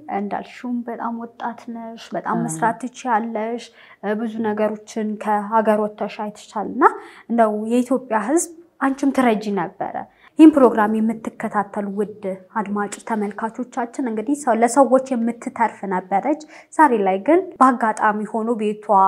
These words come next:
Speaker 1: የፈ-፣ የብር ያስቀመጠችበት፣ ቤት የገዛችበት ቤቷ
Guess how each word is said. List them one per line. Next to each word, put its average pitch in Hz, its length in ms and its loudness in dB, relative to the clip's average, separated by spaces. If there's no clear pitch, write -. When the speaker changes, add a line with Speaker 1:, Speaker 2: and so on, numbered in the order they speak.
Speaker 1:
የፈ-፣ 214 280 2
የብር 202 640 6
ያስቀመጠችበት፣ 208 1160 2
ቤት 226 220 0
የገዛችበት 208 1000 -4
ቤቷ 226 180 -10